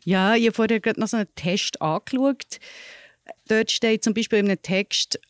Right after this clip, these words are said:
als die junge Autorin Clarisse nicht mehr zur Arbeit erscheint, ist das ganze Dorf in Aufruhr. Clarisse ist wie vom Boden verschluckt. Und, und nachher geht's noch weiter, die Geschichte. Und nachher muss man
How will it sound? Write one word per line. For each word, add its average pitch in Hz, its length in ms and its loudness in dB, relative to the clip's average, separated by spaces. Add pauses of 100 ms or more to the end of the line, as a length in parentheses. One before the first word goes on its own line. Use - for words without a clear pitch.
(100)
als 220 460 2
die 220 100 0
junge 214 340 4
Autorin 202 760 0
Clarisse 202 640 0
nicht 196 240 -2
mehr 185 200 2
zur - 260 -6
Arbeit 220 480 0
erscheint, 185 500 0
ist - 280 -2
das - 160 -4
ganze 170 320 0
Dorf 165 340 -2
in - 200 -2
Aufruhr. 185 640 2 (180)
Clarisse 170 640 -2
ist 175 400 -4
wie 175 140 0
vom 175 200 0
Boden 170 380 2
verschluckt. - 880 -2 (640)
Und, 214 400 2 (280)
und 220 120 4
nachher 208 240 4
geht's 190 240 0
noch 190 140 0
weiter, 180 300 -4
die - 140 -8
Geschichte. - 420 -2
Und 175 80 0
nachher 196 180 0
muss 208 200 2
man 202 160 2